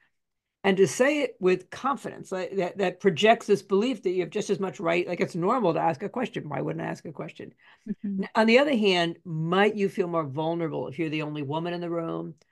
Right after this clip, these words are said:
Speaker 1: You're the youngest person, right? You're the twenty-five-year-old young woman in a room full of fifty-year-old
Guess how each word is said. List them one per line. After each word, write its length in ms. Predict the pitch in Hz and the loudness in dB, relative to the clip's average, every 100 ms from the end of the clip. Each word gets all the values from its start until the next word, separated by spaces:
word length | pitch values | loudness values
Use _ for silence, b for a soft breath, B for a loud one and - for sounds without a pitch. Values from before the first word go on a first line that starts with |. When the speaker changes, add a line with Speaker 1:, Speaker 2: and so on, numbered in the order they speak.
| _ _ | _ _
Speaker 1:
You're 140 | 170 175 | 0 2
the 100 | 160 | 4
youngest 460 | 156 180 180 - | 4 2 0 -4
person, 480 | - 160 156 170 160 | -4 -4 0 -2 0
right? 180 | 160 160 | 0 0
You're 100 | 175 | 0
the 60 | |
twenty-five-year-old 920 | 165 - 175 160 170 156 160 156 156 147 | -2 -2 -2 0 -2 -2 -4 -6 -8 -8
young 200 | 151 147 | -8 -6
woman 380 | 220 202 180 170 | -2 -2 -2 -4
in 140 | 165 | -6
a 40 | |
room 200 | 151 151 | -6 -6
full 120 | 147 151 | -6 -6
of 80 | |
fifty-year-old 640 | 139 139 151 147 143 143 | -8 -10 -8 -6 -4 -6